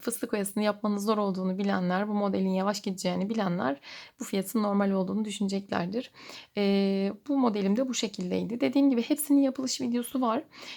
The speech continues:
E, bir yazma sipariş ederken neye dikkat etmeniz gerektiğini tekrar söyleyelim. Tığlaması nasıl oluyor ona dikkat edin. Eğer yazmayı, yazma delinerek tığlanmışsa, e,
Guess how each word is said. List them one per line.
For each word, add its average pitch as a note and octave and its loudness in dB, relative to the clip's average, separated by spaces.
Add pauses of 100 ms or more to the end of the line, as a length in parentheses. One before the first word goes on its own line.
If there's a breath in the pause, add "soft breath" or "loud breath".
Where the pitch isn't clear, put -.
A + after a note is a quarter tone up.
(160 loud breath)
E, G#3+ 0 (160)
bir G#3+ 4
yazma C4 4
sipariş C4+ 0
ederken C#4 2
neye A#3 4
dikkat - -8
etmeniz A3+ -4
gerektiğini A3+ 0
tekrar G3+ 0
söyleyelim. F#3 -2 (420 loud breath)
Tığlaması C#4 4
nasıl C4 0
oluyor G#3 2
ona A3+ 4
dikkat G#3+ -4
edin. F#3+ -2
Eğer A3+ 2
yazmayı, A3+ 4 (100)
yazma G#3+ 4
delinerek A3+ 2
tığlanmışsa, A3 0 (460 loud breath)
e, G#3 0